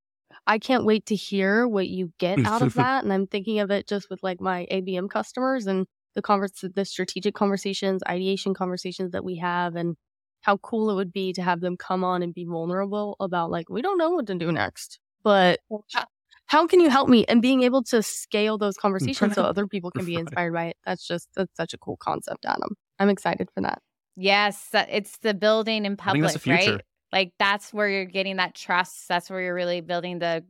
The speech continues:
Speaker 3: your brand credibility, is by showing authentic conversations, right, in real time, not some scripted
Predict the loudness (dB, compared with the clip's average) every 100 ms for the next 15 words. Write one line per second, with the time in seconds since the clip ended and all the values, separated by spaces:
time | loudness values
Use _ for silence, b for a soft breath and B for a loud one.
0 | -6 -4 -2 -2 -4 -4 -4 -2 -2 -2
1 | -2 -6 -8 B B B -12 -4 2 2
2 | 2 -2 -2 0 -2 -4 -6 -6 -4 -2
3 | -2 -4 -4 -4 -4 -8 -8 -6 -2 -2
4 | -2 -4 -4 -4 -2 -2 -2 -8 _ _
5 | -6 2 2 2 2 2 2 -4 -10 -16
6 | _ -14 -6 0 0 2 4 6 4